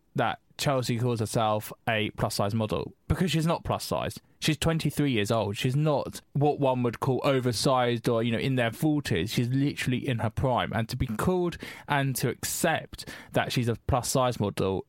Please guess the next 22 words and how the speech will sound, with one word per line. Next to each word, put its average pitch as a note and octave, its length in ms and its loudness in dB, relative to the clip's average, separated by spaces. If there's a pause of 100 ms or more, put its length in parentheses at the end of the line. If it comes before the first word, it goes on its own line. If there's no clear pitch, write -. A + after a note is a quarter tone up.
(100)
it's D3+ 140 0
really A3 180 2
disturbing. F#3 800 0 (320)
And D3+ 320 0 (240)
something G3+ 480 0
needs D3+ 160 2
to D3+ 100 -2
change. B2 320 0
As B2+ 80 0
she F#3 200 0
said, A2+ 260 -2
they've A#2+ 240 0 (140)
got D#3 160 0
this C3 200 -2
new C3+ 440 2 (100)
interchangeable, C3+ 1300 0 (460)
uh, A2+ 240 2
size C3 320 2
between A2+ 220 0
the A2 80 2
size A#2 260 2
zero A2+ 360 2